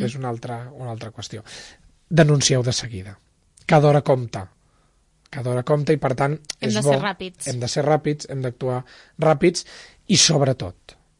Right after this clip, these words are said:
Speaker 1: no actueu pel vostre compte.
Speaker 2: O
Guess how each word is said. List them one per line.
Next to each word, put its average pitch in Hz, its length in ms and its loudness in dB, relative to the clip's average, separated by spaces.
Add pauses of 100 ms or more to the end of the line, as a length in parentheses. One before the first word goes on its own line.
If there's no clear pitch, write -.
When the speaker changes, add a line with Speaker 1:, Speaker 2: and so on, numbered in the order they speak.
(260)
Speaker 1:
no 160 240 6
actueu 127 580 0
pel 123 160 -2
vostre - 240 -8
compte. - 300 -20
Speaker 2:
O - 420 -20